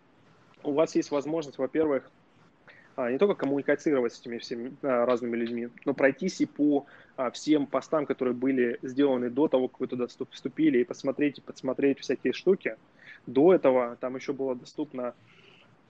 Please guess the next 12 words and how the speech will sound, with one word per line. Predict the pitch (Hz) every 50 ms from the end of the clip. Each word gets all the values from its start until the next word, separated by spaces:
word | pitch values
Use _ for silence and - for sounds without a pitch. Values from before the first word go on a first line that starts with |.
| _ _ _ _ -
а, | 143 135 131 123 120
в | 117 117
юнитах, | 127 156 165 160 143 - - 113 110 - - - - - -
а, | 131 120 117 113 113 113 113
сейчас | - - 139 123 - 135
удалили | 127 127 135 147 143 131 123 120
это, | 117 113 - - 113 113 110 107 - - - - -
было | 131 139 139 135 123
доступно | 123 - - 151 143 - 131 123
в | 117
юнитах, | 123 139 147 139 135 127 - 123 113 - - - - -
а, | 147 131 123 120 120